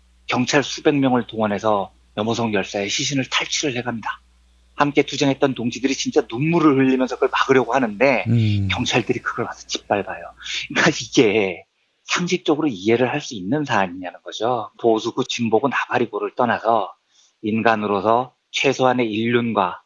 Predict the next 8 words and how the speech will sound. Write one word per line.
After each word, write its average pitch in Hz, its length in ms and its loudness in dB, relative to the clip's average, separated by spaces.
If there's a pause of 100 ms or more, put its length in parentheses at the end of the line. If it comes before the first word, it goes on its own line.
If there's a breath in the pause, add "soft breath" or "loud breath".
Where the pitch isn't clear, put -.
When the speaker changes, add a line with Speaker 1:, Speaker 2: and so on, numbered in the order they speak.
Speaker 1:
도덕과 107 600 0
상식이 127 400 -4
있다면 98 560 -4 (440 loud breath)
이런 135 300 2
짓을 131 300 -2
왜 98 160 -2
하냐는 151 440 -2
겁니다. - 260 -16